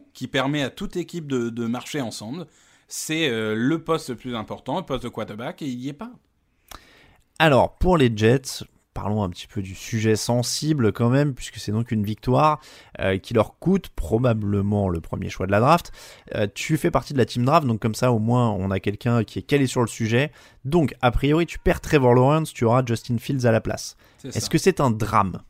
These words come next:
Speaker 1: Alors t'auras Justin Fields, euh, je mettrai juste une petite parenthèse, certains mettraient, euh, euh, Zach Wilson, mais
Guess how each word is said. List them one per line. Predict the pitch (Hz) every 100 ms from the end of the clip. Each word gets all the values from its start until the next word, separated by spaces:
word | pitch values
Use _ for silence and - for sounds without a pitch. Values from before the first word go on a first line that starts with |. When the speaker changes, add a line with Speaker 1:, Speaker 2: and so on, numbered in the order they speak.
| _ _ _ _ -
Speaker 1:
Alors | 127 123
t'auras | 165 170
Justin | 160 156 - 160
Fields, | 143 175 185 165
euh, | 123 120 117 117
je | 110
mettrai | 117 117 120 110
juste | 143 175 -
une | 127 117 110
petite | _ 151 143 - 143
parenthèse, | 131 123 120 165 156
certains | - 147 - 170 165
mettraient, | 131 120 147 147
euh, | 123 113 110 107 _ - - - -
euh, | 113
Zach | 110 123
Wilson, | 135 127 - 117
mais | 113 117